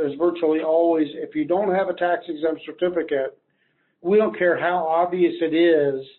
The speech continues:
that, that your customer is buying from you at wholesale and selling at retail. The states oftentimes will take the position that without that tax exempt certificate, as far as they're concerned, that customer's sales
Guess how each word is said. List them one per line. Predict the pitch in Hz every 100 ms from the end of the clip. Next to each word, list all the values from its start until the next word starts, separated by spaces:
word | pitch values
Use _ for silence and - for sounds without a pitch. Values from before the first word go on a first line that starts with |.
| _ - - _ _ _
that, | 147 151 147 147 - _ _ _ _
that | 156 160
your | 165 170
customer | 170 180 175 - 156 143 147
is | 151 139 135 135 -
buying | 135 147 156 160 156
from | 156
you | 156 156
at | 143
wholesale | 147 160 160 156 147 139
and | -
selling | 165 156 143
at | 143
retail. | 170 180 175 147 135 131 - _ _ _ _
The | - -
states | 185 175
oftentimes | 165 170 175 175 160 156 156 147
will | 143
take | 160 151
the | 151
position | 143 139 156 147 151
that | 147
without | 143 139 147 -
that | 180 -
tax | 170 165 160
exempt | 160 170 160 165
certificate, | 160 180 180 165 139 135 _ _ _ _
as | 156 -
far | 170 175
as | 160
they're | 180 185
concerned, | 180 170 170 156 151
that | 180 -
customer's | 196 190 - 160 151 147
sales | - 185 165 143 139